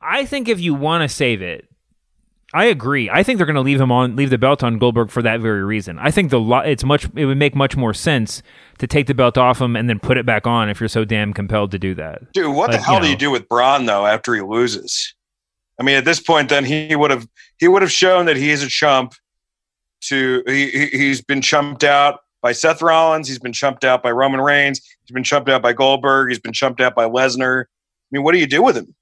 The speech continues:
Speaker 2: He's just kind of in Big Show territory.
Speaker 1: Yeah, and I don't think that's necessarily a bad thing, but it
Speaker 2: And
Speaker 1: is when
Speaker 2: even
Speaker 1: you're
Speaker 2: Big
Speaker 1: just
Speaker 2: Show
Speaker 1: like
Speaker 2: had, but Big Show had that title win at Survivor Series.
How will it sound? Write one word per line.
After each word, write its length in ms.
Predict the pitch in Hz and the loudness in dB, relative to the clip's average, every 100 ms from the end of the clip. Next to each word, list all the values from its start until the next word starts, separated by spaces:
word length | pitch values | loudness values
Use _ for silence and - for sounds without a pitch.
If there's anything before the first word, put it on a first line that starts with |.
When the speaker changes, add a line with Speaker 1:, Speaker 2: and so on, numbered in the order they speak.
| - | -10
Speaker 2:
He's 100 | 143 | -6
just 240 | 156 - - | -6 -6 -2
kind 160 | 165 | -2
of 80 | 151 | 0
in 120 | 147 | 0
Big 200 | 135 160 | 0 0
Show 200 | - 202 | 2 2
territory. 680 | 208 214 226 226 240 254 262 _ _ _ _ _ | 4 2 2 2 2 2 -2 _ _ _ _ _
Speaker 1:
Yeah, 760 | 131 139 196 147 117 120 131 127 _ - | -14 -4 -2 0 0 -2 -6 -12 _ -10
and 120 | 143 | 0
I 60 | 151 | 2
don't 140 | 170 | 2
think 100 | 160 | 2
that's 160 | 156 123 | -2 -2
necessarily 480 | 143 - 143 120 113 | -2 -2 0 0 0
a 60 | |
bad 280 | 107 117 107 | 2 0 0
thing, 280 | 151 143 113 | 0 0 0
but 100 | 113 | 0
it 80 | 117 | 2
Speaker 2:
And 140 | 131 | 0
Speaker 1:
is 0 | |
when 80 | 117 | 0
Speaker 2:
even 100 | 107 | -2
Speaker 1:
you're 60 | 104 | -2
Speaker 2:
Big 100 | - | -2
Speaker 1:
just 120 | - | 0
Speaker 2:
Show 80 | 240 | 0
Speaker 1:
like 100 | 185 | 2
Speaker 2:
had, 180 | 220 220 | 0 0
but 200 | 180 160 | -2 -2
Big 160 | 254 | 0
Show 100 | 214 | 0
had 220 | 165 190 | 2 4
that 160 | 175 170 | 4 2
title 280 | 175 240 135 | 4 4 4
win 160 | 113 | 0
at 80 | 107 | -2
Survivor 420 | 131 131 151 170 | -4 2 2 2
Series. 480 | - 110 78 - - | -4 -10 -12 -16 -16